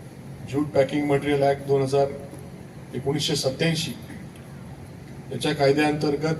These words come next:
केंद्र शासनाकडनं आपल्या कारखान्यांना वीस टक्के मटेरियल, वीस टक्के साखर हे ज्यूटच्या, म्हणजे पोत्यामध्ये त्या ठिकाणी साठवणूक करणं किंवा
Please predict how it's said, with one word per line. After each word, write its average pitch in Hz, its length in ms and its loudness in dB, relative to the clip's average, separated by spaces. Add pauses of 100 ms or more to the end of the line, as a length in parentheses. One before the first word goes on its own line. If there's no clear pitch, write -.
केंद्र 143 300 2
शासनाकडनं 143 680 -4
आपल्या 143 300 -2
कारखान्यांना 139 640 -2 (880)
वीस 151 260 0
टक्के 170 280 2
मटेरियल, 156 560 2 (920)
वीस 139 240 -4
टक्के 165 280 0
साखर 147 440 4 (1120)
हे 147 120 0
ज्यूटच्या, 151 500 2 (180)
म्हणजे 139 440 -2 (280)
पोत्यामध्ये 147 480 -2
त्या 143 140 -4
ठिकाणी 135 380 -2 (1000)
साठवणूक 143 460 0
करणं 143 320 0
किंवा 139 320 2